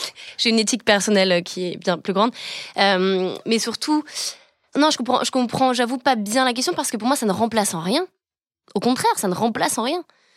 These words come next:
Euh, je vais parler et, et du, des soulèvements de la Terre, je vais à des actions des soulèvements de la Terre, je vais à des actions d'Extinction Rébellion.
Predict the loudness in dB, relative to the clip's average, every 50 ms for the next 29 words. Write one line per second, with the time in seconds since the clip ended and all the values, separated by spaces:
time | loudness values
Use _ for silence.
0 | _ _ _ _ _ 0 2 2 2 2 2 2 4 4 4 4 4 2 4 4
1 | 4 2 4 2 2 0 0 0 0 -2 -2 -4 -8 -6 -6 -6 -4 0 0 2
2 | 2 2 2 2 2 0 -2 -2 -2 -2 -4 -4 -2 -2 -2 -2 0 0 2 2
3 | 0 0 0 0 0 2 2 0 0 0 -2 -4 -4 -8 -6 -6 -4 0 0 0
4 | 2 2 0 0 0 0 0 0 -2 -2 -2 -6 -6 -8 -8 -8 -8 -8 -8 -8
5 | -8 -8